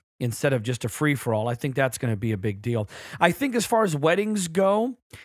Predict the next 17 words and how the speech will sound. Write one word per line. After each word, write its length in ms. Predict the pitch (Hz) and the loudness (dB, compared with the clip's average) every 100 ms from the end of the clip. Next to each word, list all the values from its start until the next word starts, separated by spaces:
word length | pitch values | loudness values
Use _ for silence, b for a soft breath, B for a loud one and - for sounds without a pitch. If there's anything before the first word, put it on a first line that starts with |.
| B | B
as 220 | 156 143 | 0 2
well 280 | 143 160 190 | 2 4 4
in 120 | 185 | 2
two 180 | 165 185 | 0 -2
thousand 420 | 175 175 170 165 | 2 2 2 -2
twenty-one, 460 | - 175 165 151 240 | -2 0 2 2 2
especially 480 | 202 - 240 - 277 | 0 0 -2 -2 -4
because 280 | 226 208 185 | -2 -2 -2
of 100 | 160 | -2
the 100 | 160 | 0
financial 560 | 165 156 180 294 175 | 2 2 2 0 0
situation 600 | 143 135 - 131 123 135 | 0 -2 0 0 0 -2
that 100 | 127 | -4
people 480 | - 131 123 123 - 262 | -2 -2 0 -4 -6 -10
would 280 | 127 127 | -2 -2
be 220 | 120 117 110 | 0 0 2
in, 260 | 131 262 | 0 -2